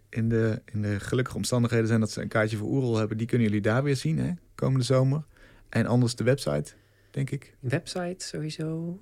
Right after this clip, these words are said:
Speaker 2: Ehm, en ik denk, ja, nu de komende week nog op het Science Park.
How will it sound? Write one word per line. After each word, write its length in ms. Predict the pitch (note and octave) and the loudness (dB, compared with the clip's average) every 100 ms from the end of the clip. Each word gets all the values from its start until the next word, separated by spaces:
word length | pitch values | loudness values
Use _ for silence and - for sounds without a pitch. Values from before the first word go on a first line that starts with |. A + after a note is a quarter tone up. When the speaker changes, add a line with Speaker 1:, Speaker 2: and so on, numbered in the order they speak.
| F#4+ | -10
Speaker 2:
Ehm, 760 | B2+ B2+ A#2+ A#2+ A#2 A2+ A2 A2+ A#2+ - - | -4 -2 0 0 -2 -2 -4 -6 -8 -12 -4
en 280 | E3 D#3+ C#3+ | 2 2 2
ik 140 | B2+ | 2
denk, 200 | B2 A2+ | 0 0
ja, 180 | C3+ B2+ | 2 4
nu 260 | G#2 B2 A#2 | 4 4 4
de 100 | G#2+ | 2
komende 500 | - D3 F3 A#2+ F#2+ G#2 | 2 2 4 0 -2 -2
week 340 | G#2 G#2+ A#2+ - | 0 0 -2 -4
nog 260 | A2+ G#2 A2 | -4 -2 -6
op 100 | G#2+ | -4
het 100 | - | -4
Science 340 | D3 A3 - | -2 -2 -4
Park. 400 | - A#3+ B3+ - | -10 -10 -10 -14